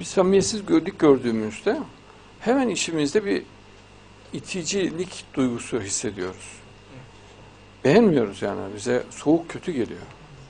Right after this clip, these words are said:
Samimiyet bizi çok ferahlatıyor, rahatlatıyor. Benim canım mesela samimi, bayağı şeker o. O yüzden Allah ona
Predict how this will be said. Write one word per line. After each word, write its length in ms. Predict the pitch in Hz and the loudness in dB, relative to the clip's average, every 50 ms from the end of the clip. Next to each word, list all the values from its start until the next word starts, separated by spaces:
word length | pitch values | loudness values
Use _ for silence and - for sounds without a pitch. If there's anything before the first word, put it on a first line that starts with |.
| - - - - - - - - - - - - - - | -20 -20 -20 -20 -20 -20 -20 -20 -20 -20 -20 -20 -20 -10
Samimiyet 500 | - - - 143 143 165 196 226 214 220 | -10 -6 -4 -2 0 2 2 0 0 0
bizi 140 | 143 123 - | -4 -8 -6
çok 180 | - - 110 - | -8 -8 -8 -6
ferahlatıyor, 600 | - 110 104 98 92 98 95 92 - - 95 92 | -4 -2 -2 -2 -2 -4 -6 -8 -8 -8 -8 -6
rahatlatıyor. 560 | 90 90 92 - 135 - - - - - 104 101 92 - - - - - - - - - - - - - - - - - - - - - - - - - - - - - - - - 269 - - - - - - - - - - - - - - - - - - - - - - - - - - - 170 147 | -4 -6 -6 -6 -8 -12 -14 -14 -16 -18 -18 -18 -20 -20 -20 -20 -20 -20 -20 -20 -20 -20 -20 -20 -20 -20 -20 -20 -20 -20 -20 -20 -20 -20 -20 -20 -20 -20 -20 -20 -20 -20 -20 -20 -20 -20 -20 -20 -20 -20 -20 -20 -20 -20 -20 -20 -20 -20 -20 -20 -20 -20 -20 -20 -20 -20 -20 -20 -20 -18 -16 -14 -10 -4 -2
Benim 240 | 147 139 135 135 135 | -2 0 0 -2 0
canım 260 | 135 139 135 143 135 | 0 0 0 0 -4
mesela 300 | 123 123 - 156 190 208 | -6 -6 -2 -2 -2 -2
samimi, 520 | 208 - 214 208 196 170 147 135 131 131 | 0 0 0 0 0 -2 -4 -4 -2 0
bayağı 300 | 135 131 127 127 123 127 | 2 2 2 2 0 0
şeker 400 | - - 131 127 - - 151 139 | -2 -6 -6 -6 0 0 2 2
o. 240 | 107 98 - - - | 2 2 0 0 -2
O 120 | - 143 143 | 0 0 0
yüzden 220 | 143 131 131 143 | 0 2 0 0
Allah 280 | 143 135 127 123 127 123 | 2 2 0 0 0 -2
ona 320 | 131 131 135 139 147 - | -2 -2 -2 -2 -4 -4